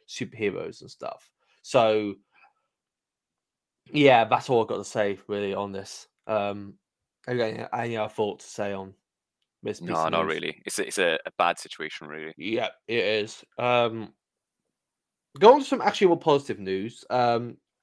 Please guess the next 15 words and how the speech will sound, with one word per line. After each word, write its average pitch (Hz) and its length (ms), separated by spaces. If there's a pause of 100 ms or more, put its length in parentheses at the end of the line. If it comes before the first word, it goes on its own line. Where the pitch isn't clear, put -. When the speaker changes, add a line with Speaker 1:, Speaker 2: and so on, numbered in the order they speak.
(600)
Speaker 1:
we 143 100
also 185 240
got, 123 360
uh, 104 380 (140)
well, 107 320
we 123 120
got 117 200
a 101 60
big 104 220
reveal 101 420
as 101 120
well. 113 240
So 107 480 (100)
the, 113 440 (180)
uh, 107 340